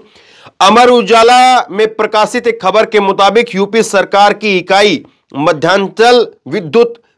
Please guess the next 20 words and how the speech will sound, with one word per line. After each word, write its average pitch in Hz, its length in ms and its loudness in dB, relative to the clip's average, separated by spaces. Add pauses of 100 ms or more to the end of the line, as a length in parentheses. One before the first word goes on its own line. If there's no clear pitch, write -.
वितरण 214 440 0
निगम 202 280 2
ने 196 240 0
अदानी 185 420 2
समूह 202 280 0
की 196 160 -4
ओर 190 220 2
से 208 120 0
स्मार्ट 208 420 0 (600)
प्रीपेड 226 480 0
मीटर 220 260 2
लगाने 196 380 2
का 196 120 0
टेंडर 190 360 0
निरस्त 160 360 0
कर 190 200 -2
दिया 196 200 0
है। 214 180 2
इसकी 180 400 -6
लागत 180 460 0